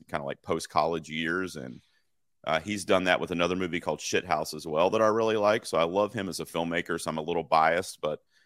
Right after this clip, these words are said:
that was one of my favorite movies of the year. It's definitely my favorite one in this category. But Glass Onion would be a very close runner-up for me personally. And like I said, it was a no-brainer that this was gonna win. It got over fifty percent of the vote here. Um,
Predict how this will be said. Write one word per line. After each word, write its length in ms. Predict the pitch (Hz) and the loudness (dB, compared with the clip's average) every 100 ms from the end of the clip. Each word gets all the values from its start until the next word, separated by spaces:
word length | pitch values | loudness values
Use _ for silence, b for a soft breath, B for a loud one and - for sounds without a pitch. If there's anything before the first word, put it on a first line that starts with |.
| _ _ _ | _ _ _
that 160 | - 120 | 6 6
was 100 | 143 | 6
one 80 | 123 | 6
of 40 | |
my 80 | 104 | 6
favorite 260 | 101 98 | 6 4
movies 240 | 90 95 87 | 4 0 0
of 40 | |
the 80 | 87 | 0
year. 200 | 87 87 | 2 2
It's 80 | 85 | 4
definitely 260 | 110 113 | 0 2
my 100 | 87 | -2
favorite 280 | 85 87 76 | 0 0 -2
one 120 | 85 | -6
in 60 | 80 | -6
this 120 | 73 | -8
category. 680 | - 135 120 87 87 87 87 _ _ _ _ | 4 6 6 2 2 2 0 _ _ _ _
But 300 | - 151 139 | 6 8 8
Glass 300 | 113 104 107 | 8 8 8
Onion 240 | 101 98 90 | 4 0 0
would 140 | 90 | 0
be 140 | 87 90 | 2 2
a 40 | |
very 240 | 82 87 | 4 2
close 280 | 85 87 82 | 2 -2 -2
runner-up 320 | 87 85 82 | -2 0 0
for 80 | - | -2
me 120 | 80 | -8
personally. 680 | 82 104 107 107 101 101 95 | -4 -2 -2 -4 -4 -2 -2
And 100 | 80 | -2
like 160 | 87 87 | -4 -4
I 60 | |
said, 240 | 80 80 80 | -4 -4 -4
it 100 | 65 | -6
was 140 | 76 | -6
a 40 | 80 | -4
no-brainer 640 | 82 87 76 80 85 90 | -2 -2 -2 -2 -2 -6
that 80 | 73 | -8
this 160 | 76 | -12
was 80 | 73 | -12
gonna 160 | 80 76 | -12 -10
win. 240 | 80 87 | -4 -4
It 80 | 80 | 0
got 200 | 80 - | 0 0
over 280 | 90 85 78 | -2 -4 -6
fifty 300 | - 87 82 | -4 -6 -6
percent 300 | - 90 82 | -14 -10 -8
of 60 | |
the 100 | 73 | -8
vote 300 | 71 95 98 | 0 2 2
here. 380 | 95 95 92 90 _ _ _ _ _ - | 0 0 2 0 _ _ _ _ _ -4
Um, 380 | 82 80 80 | 0 0 -2